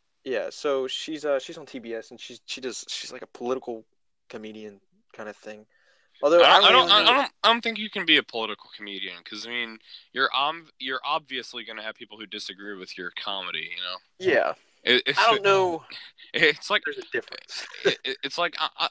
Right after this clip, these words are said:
Speaker 2: I'm a, I'm a, I'm a peaceful suicide bomber, you know?
Speaker 1: Yeah. <laughs> Not, it's not possible. I'm sorry,
Speaker 2: Yes.
Speaker 1: but that bomb is
Speaker 2: Yeah.
Speaker 1: gonna blow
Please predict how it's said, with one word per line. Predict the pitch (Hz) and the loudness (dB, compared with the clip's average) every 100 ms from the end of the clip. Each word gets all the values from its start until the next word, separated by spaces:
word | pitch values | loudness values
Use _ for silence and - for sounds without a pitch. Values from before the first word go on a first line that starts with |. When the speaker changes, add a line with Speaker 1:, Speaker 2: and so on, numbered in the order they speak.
| - | 0
Speaker 2:
I'm | 226 | 0
a, | 226 - | -2 -8
I'm | 139 143 147 | -6 -6 -6
a, | 131 120 110 - _ _ _ | -6 -8 -10 -16 _ _ _
I'm | 165 214 | -8 -6
a | |
peaceful | - 160 165 - | -6 -6 -6 -8
suicide | 165 202 170 120 98 101 | -6 -4 -4 -4 -8 -8
bomber, | 87 87 90 | -14 -12 -10
you | 95 | -10
know? | 135 151 - - - _ _ _ | -10 -12 -14 -18 -20 _ _ _
Speaker 1:
Yeah. | 170 147 - - - | 8 8 6 -6 2
<laughs> | - 240 - - - - 170 - _ _ - - | 4 4 2 -12 -12 -10 -12 -14 _ _ 0 8
Not, | 262 - _ | 8 6 _
it's | - | -4
not | 185 180 | 2 2
possible. | - 170 175 151 127 117 | 2 2 6 8 10 8
I'm | 127 | 6
sorry, | - 196 214 165 - | 8 10 10 8 6
Speaker 2:
Yes. | 135 - - - - - - _ - | 2 -8 -14 -20 -20 -20 -20 _ 6
Speaker 1:
but | 165 151 - - _ _ - - | 10 10 6 -6 _ _ -14 4
that | 220 208 | 6 8
bomb | 233 262 220 175 170 160 156 _ _ _ - | 12 12 12 12 10 6 -12 _ _ _ 0
is | 226 | 6
Speaker 2:
Yeah. | 220 | 6
Speaker 1:
gonna | |
blow | 180 185 | 8 8